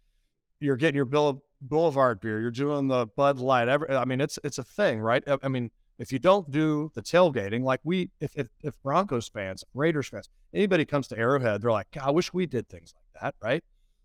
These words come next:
So as your, your story picks up,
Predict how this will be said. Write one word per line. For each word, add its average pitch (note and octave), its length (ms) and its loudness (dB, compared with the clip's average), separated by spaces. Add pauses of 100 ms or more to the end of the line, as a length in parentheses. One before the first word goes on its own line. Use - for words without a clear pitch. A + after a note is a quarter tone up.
(200)
So C#3 380 2 (240)
as C3 240 2
your, F3 180 0
your D3+ 380 -2
story F3 400 2
picks C3 320 -4
up, C#3+ 300 2